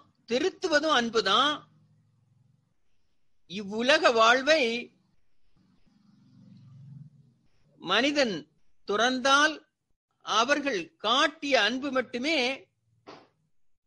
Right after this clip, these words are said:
பல பேர் நெஞ்சங்கள்ல வாழ்ந்து கொண்டிருக்கும். ஒரு சில மனிதர்களிடம் அன்பு காணப்படாது.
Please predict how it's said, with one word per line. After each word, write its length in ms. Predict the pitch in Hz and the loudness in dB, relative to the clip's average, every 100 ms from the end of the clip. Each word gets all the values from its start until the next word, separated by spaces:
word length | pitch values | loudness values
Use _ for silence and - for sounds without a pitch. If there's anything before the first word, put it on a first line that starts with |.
| _ _ _ _ _ _ _ _ _ _ _ _ _ _ | _ _ _ _ _ _ _ _ _ _ _ _ _ _
பல 160 | 180 208 254 | -4 0 0
பேர் 420 | 277 294 320 349 | 0 2 2 2
நெஞ்சங்கள்ல 640 | 254 254 269 262 247 247 226 | 0 -2 -2 0 0 0 0
வாழ்ந்து 360 | 180 233 254 | 2 2 0
கொண்டிருக்கும். 680 | 220 196 190 180 208 269 302 - _ _ _ _ _ _ _ _ - | -4 -6 -8 -10 -6 -2 -2 -6 _ _ _ _ _ _ _ _ -14
ஒரு 260 | 165 247 330 | 0 0 0
சில 260 | - 320 302 | -4 -2 0
மனிதர்களிடம் 840 | 226 226 254 233 233 226 320 247 247 - _ _ _ _ _ _ _ _ _ - | 0 -2 0 0 -2 -2 0 0 -4 -10 _ _ _ _ _ _ _ _ _ -4
அன்பு 440 | 185 269 269 208 147 - _ _ _ _ _ _ _ _ - | -2 -2 0 0 -2 -6 _ _ _ _ _ _ _ _ -6
காணப்படாது. 960 | 190 240 262 - 196 196 233 277 220 | -2 0 -2 -4 -2 2 2 2 2